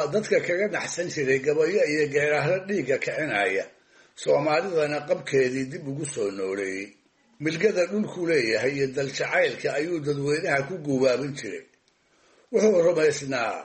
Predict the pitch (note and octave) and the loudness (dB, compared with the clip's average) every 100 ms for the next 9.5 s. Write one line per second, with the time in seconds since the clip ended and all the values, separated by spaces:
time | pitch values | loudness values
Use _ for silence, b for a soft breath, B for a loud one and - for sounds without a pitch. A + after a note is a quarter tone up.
0 | - - A#3 C#3 E3+ E3+ D#3 C3+ G#3+ - | -8 -2 -2 2 2 2 0 -4 -6 -2
1 | E3 F3+ D3+ A#2 G2 F#2+ F2+ - b b | -2 0 0 0 0 -4 -12 -14 b b
2 | b D#3+ D3+ E3+ F3 F3 F3 G#3 G3 D3+ | b -6 -4 -2 2 2 2 2 2 2
3 | D#3 D#3 D#3 D#3 F#3+ F3+ D#3 D3+ D#3 F3+ | 0 -2 0 0 0 0 0 2 4 4
4 | D#3+ C3 G#2 G2+ G2+ - _ - E3+ D#3 | 2 2 2 -2 -6 -18 _ -6 -2 2
5 | D3+ F#3+ F3+ D#3+ D3 D3 G#3 - G2+ F#2+ | 4 2 -2 0 2 2 -2 -2 -2 -4
6 | - _ _ F3 F3+ F3 E3 G3 C#3+ C#3+ | -10 _ _ -6 -4 0 2 2 2 0
7 | C3+ F3+ D#3 G#2 G2+ G#2 - - F#2 G2 | 0 0 -2 -2 -2 -2 -6 -4 -2 -4
8 | - _ _ _ _ _ _ _ D3+ F#3 | -8 _ _ _ _ _ _ _ 2 4
9 | D3+ B2 G2+ G2 | 4 4 4 2